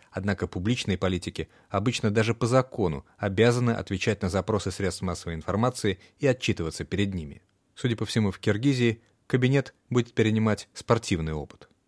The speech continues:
И в заключение мне остается напомнить вам, уважаемые радиослушатели, что если вы хотите задать нам вопрос или поделиться своим мнением на ту или иную тему,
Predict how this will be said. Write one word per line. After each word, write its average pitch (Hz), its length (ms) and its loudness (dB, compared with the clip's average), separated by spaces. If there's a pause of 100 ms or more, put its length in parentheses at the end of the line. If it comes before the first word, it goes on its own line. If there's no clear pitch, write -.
(200)
И 110 120 0
в 95 40 -4
заключение 107 540 0
мне 107 160 0
остается 113 340 -2
напомнить 110 420 0
вам, 87 220 -2 (100)
уважаемые 92 560 0
радиослушатели, 101 680 -2
что - 180 -4
если 123 300 -2
вы 107 80 -2
хотите 113 340 0
задать 104 300 0
нам 85 120 -4
вопрос 82 380 -2
или 98 80 -4
поделиться 107 500 -2
своим 92 300 -2
мнением 95 500 -2
на 87 200 -2
ту 85 260 -4
или 82 220 -8
иную 80 280 -6
тему, 135 380 -2